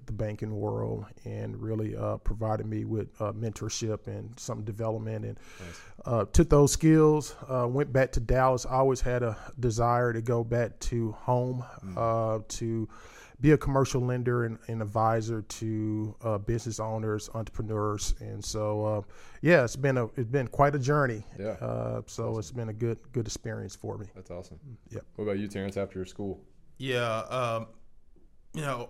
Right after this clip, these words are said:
Speaker 3: I, I went into commercial, uh, real estate.
Speaker 2: Mm.
Speaker 3: And so Tim chose the banking route. For me, I, I didn't know a lot about commercial real estate, honestly.
Speaker 2: Mm.
Speaker 3: So a big T C U alumni, Dale Ladner,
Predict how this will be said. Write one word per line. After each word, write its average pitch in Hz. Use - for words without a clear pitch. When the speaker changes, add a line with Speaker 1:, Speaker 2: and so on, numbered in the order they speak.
Speaker 3:
I, 165
I 135
went 190
into 170
commercial, 123
uh, 104
real 120
estate. 90
Speaker 2:
Mm. 85
Speaker 3:
And 101
so 101
Tim 120
chose 101
the 95
banking 98
route. 87
For 104
me, 101
I, 101
I 101
didn't 120
know 104
a -
lot 113
about 117
commercial 120
real 127
estate, 127
honestly. 120
Speaker 2:
Mm. 85
Speaker 3:
So 98
a 92
big 101
T -
C 113
U 104
alumni, 95
Dale 95
Ladner, 92